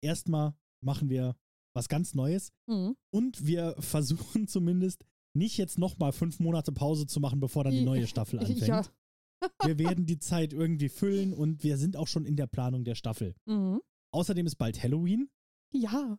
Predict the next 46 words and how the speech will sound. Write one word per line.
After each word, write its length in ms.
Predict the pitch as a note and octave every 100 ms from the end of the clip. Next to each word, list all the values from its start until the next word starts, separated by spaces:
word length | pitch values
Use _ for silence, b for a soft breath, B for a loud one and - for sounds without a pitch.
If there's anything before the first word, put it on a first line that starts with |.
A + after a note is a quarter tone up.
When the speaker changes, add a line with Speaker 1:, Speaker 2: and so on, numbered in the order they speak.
| -
Speaker 1:
Wir 300 | D#3 C#3+ D3
haben, 280 | C#3 D#3 D3+
äh, 260 | B2+ C3+ C3+
da, 180 | C#3+ D3+ -
ja, 240 | D#3+ F3
das 180 | D3+ D#3+
machen 160 | F#3 F#3+
wir 40 |
alles 180 | F3+ F3+
zum 120 | E3+
Schluss, 240 | D3+ D#3+ C#3
was 140 | B2+
noch 100 | C3+
alles 220 | A#2+ B2+
kommt. 280 | - D3+ F3
Heute 440 | A#2+ D3 D3 D#3 D3 _ _ _ _ _
Puppen, 360 | - D#3 - F#2
Speaker 2:
<laughs> 220 | E4 -
Speaker 1:
der 160 | - -
Abschluss 480 | D#3+ - - D3 -
der 140 | C3
Puppen. 320 | - A#2+ - F3+
Speaker 2:
Ja, 320 | C4 F3+ E3+
heute 200 | G#3+ C#4
erstmal 320 | A#3+ A#3+ G#3+
Puppen. 280 | - F3 - - -
Genau. 100 | D3
Speaker 1:
Ja, 240 | B2+ F#2+ - _ -
und, 380 | D#3 D3 D3 -
äh, 400 | C#3 C3+ C3+ B2+ - _ _ _ _
ja, 80 | G3+
es, 100 | C#3+
es 340 | E3+ E3+ F3 D3+
ist 140 | G#3
inzwischen 380 | A3+ - E3+ E3+
so 140 | D3
lange 180 | B3 G3+
her, 140 | D3 F#3
dass 180 | E3
wir 80 | E3
über 180 | D#3 C#3
Puppen 340 | - G#3+ G#3
geredet 480 | D3+ C3+ F3+ C#3 -
haben 200 | A#2 A#2+ C3+
Speaker 2:
<laughs> 40 |
Speaker 1:
tatsächlich, 720 | D#3 - B2+ - E3 A3